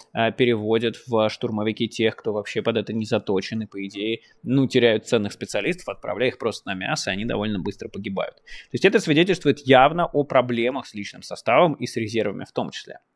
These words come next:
Однако, что говорит против этого? Против этого говорит то, что Россия всё ещё продолжает увеличивать количество атак по разным направлениям. Вот аналитики Deep State описывают ситуацию на южном фланге Покровского направления. По их информации,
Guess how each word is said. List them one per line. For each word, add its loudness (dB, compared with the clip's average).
Однако, 4
что -2
говорит 6
против 0
этого? -8
Против -2
этого -2
говорит 2
то, 6
что 2
Россия 4
всё 0
ещё 2
продолжает 4
увеличивать -4
количество -2
атак 0
по -2
разным -2
направлениям. -6
Вот 8
аналитики 4
Deep -4
State -4
описывают 0
ситуацию 2
на -6
южном -4
фланге -2
Покровского 2
направления. -2
По -12
их -8
информации, -2